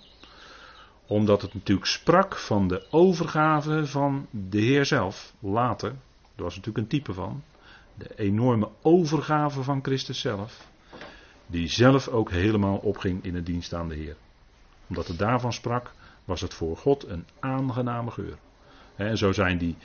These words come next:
en als je de Leviticus dan verder naloopt, hè, dat, eh,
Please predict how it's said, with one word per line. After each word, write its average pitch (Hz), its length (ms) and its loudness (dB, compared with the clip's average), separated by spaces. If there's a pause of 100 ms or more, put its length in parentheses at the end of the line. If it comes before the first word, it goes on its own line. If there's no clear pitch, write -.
(320)
en 98 140 -2
als 92 140 -2
je 95 80 0
de 90 60 -4
Leviticus 104 420 0
dan 98 180 0
verder 95 220 0
naloopt, 127 480 2
hè, 127 180 -2 (380)
dat, 87 360 -4
eh, 87 240 -2